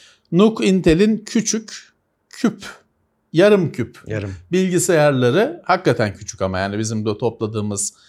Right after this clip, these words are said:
Speaker 1: S F F, e, kasalardan falan kıyas kabul etmez.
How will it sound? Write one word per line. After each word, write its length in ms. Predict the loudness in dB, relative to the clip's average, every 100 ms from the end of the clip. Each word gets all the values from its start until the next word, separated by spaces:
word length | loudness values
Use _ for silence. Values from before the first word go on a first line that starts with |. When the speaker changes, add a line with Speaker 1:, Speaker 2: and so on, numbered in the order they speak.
| _ _ _ -2 -2
Speaker 1:
S 180 | 0 0
F 200 | 0 -2
F, 320 | -4 -14 -10
e, 360 | -8 -8 -8
kasalardan 760 | -6 -4 -2 0 0 -2 -4 -4
falan 460 | -4 0 0 -2 -12 _ _ -12
kıyas 340 | 0 2 2 0
kabul 280 | -4 -2
etmez. 560 | -4 -6 -8 -8 -8 -10